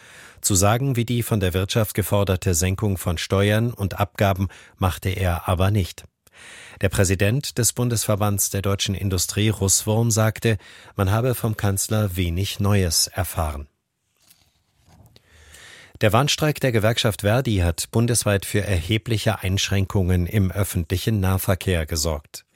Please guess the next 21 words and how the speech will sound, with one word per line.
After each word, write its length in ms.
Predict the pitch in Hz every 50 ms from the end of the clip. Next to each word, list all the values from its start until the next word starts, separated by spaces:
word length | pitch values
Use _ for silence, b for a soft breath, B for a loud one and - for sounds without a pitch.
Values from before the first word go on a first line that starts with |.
| B B B B B B B B B B B
Verdi 320 | - 98 101 98 117 123 131
hatte 400 | 127 117 131 - - 127 120 113
zum 300 | - - 107 92 80 76
Haupttag 640 | 90 95 - - - - - 113 117 117 - - -
der 140 | 113 101
Streikwoche 720 | 95 - - 107 104 104 - - - 107 98 - 113 101 B B B B B B
in 100 | - 104
fast 300 | - 120 117 - - -
allen 240 | 147 143 127 101 85
Bundesländern 720 | - 90 87 85 87 87 - - 98 92 87 92 92 95
zu 180 | - - 120 104
Arbeitsniederlegungen 1300 | - 107 104 117 107 98 - - - 101 101 92 98 92 87 92 87 80 92 90 90 85 85 80 76
bei 120 | 85 82
Bussen 380 | 78 - 95 90 - - 95 85
und 300 | 82 92 101 104 - -
Bahnen 400 | - 95 95 98 98 95 85 82
aufgerufen. 720 | - 95 85 - - - 90 76 80 78 - - 87 82 - _ _ _ B B B B B B B B B B B
Unterstützung 680 | - 101 - - 85 - - 101 92 - - 117 120 120
erhielt 340 | 113 117 101 104 110 107 -
die 60 | 117
Gewerkschaft 580 | 98 107 92 104 104 101 - - 113 104 -